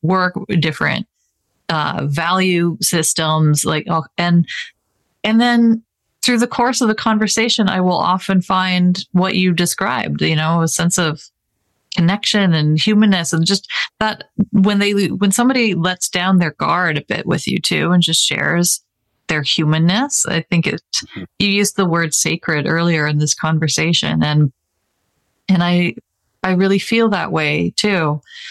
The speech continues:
Speaker 1: And maybe that leads into another question I had wanted to ask you that I was curious about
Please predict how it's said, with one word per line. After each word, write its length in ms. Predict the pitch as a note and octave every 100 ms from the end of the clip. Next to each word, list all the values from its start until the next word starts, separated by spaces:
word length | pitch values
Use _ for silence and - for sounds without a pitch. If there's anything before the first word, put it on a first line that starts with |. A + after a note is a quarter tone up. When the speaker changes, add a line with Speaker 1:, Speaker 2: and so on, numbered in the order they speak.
| - -
Speaker 1:
And 260 | G#3 A3 _ _ _ G3 - -
maybe 260 | A3 B3+
that 200 | A3 G3
leads 220 | F#3+ F#3+ F#3+
into 240 | F#3 F#3
another 260 | F3 E3+ G3
question 360 | F#3 E3 D#3+
I 80 | D#3
had 200 | D#3 D#3+
wanted 380 | D#3+ D#3+ D#3+ D#3
to 300 | E3+ D3+ E3
ask 320 | D#3 D#3+ -
you 80 | D#3+
that 80 | D3+
I 60 |
was 120 | C#3+ -
curious 460 | - D#3 D#3 D#3
about 400 | C#3 C3+ - -